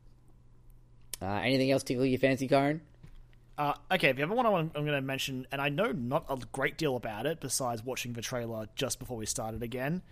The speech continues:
Speaker 2: and
Speaker 1: Yep.
Speaker 2: that is a game called Away, Journey to the Unexpected.
Speaker 1: Yes.
Speaker 2: Just still don't quite know what it is. It seems like a, a, just was described as a feel-good F P S sort of adve-,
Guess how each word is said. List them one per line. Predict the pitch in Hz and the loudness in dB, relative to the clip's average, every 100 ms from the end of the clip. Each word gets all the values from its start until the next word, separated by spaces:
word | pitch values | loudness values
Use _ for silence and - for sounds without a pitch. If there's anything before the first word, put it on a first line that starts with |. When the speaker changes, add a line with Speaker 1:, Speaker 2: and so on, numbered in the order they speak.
| - - - - | -14 -16 -8 6
Speaker 2:
and | |
Speaker 1:
Yep. | 185 | 8
Speaker 2:
that | 226 | 8
is | |
a | 226 | 6
game | 202 190 | 4 4
called | 170 156 | 4 4
Away, | 143 131 123 120 165 214 220 - 123 | 2 0 0 0 0 -2 -4 -10 0
Journey | 139 139 147 | 4 4 4
to | 156 | 2
the | 143 | 2
Unexpected. | 131 127 - 123 120 190 208 214 - - - - | 0 -4 -4 -4 0 2 0 -2 -14 -20 -18 -6
Speaker 1:
Yes. | 117 120 120 113 104 - - - | 0 2 2 2 -2 -4 -4 -4
Speaker 2:
Just | 160 | -2
still | - 269 | 0 2
don't | 285 262 | 2 0
quite | - 196 185 | 2 4 4
know | 175 160 | 4 2
what | 160 | 4
it | 151 135 | 4 4
is. | 123 107 | 2 0
It | 117 | 0
seems | - 175 196 | 0 0 0
like | 208 185 | 0 2
a, | 156 127 | 2 2
a, | 131 | -4
just | - 143 - | -4 -4 -4
was | 147 | -4
described | - - - 170 | -6 -2 0 0
as | 170 | -2
a | 135 | -6
feel-good | - 147 160 147 143 139 135 | 0 4 4 4 4 2 2
F | 131 - | -4 -2
P | 131 117 | -2 0
S | 131 - - - - - | 0 0 -2 -8 -12 -8
sort | - 135 | -4 -2
of | 127 | -2
adve-, | 123 127 | -4 -6